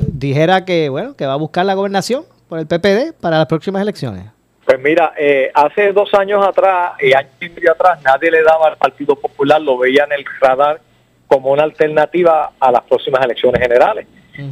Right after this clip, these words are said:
Speaker 2: Y uno de los asuntos que se ha venido discutiendo, el avance que ha tenido el Partido Popular,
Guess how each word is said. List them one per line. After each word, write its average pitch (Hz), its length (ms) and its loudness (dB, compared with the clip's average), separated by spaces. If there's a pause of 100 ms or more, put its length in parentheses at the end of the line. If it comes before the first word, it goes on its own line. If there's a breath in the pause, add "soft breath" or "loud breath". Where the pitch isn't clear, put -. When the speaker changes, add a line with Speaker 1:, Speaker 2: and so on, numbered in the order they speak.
Speaker 2:
Y 127 120 4
uno 139 160 2
de 151 80 0
los 151 140 0
asuntos 143 540 0
que 135 180 -2
se 147 100 0
ha 135 40 0
venido 139 280 2
discutiendo, 151 720 0
el 147 60 0
avance 127 420 0
que 139 80 0
ha 135 40 -2
tenido 135 260 0
el 127 80 0
Partido 127 400 0
Popular, 135 540 0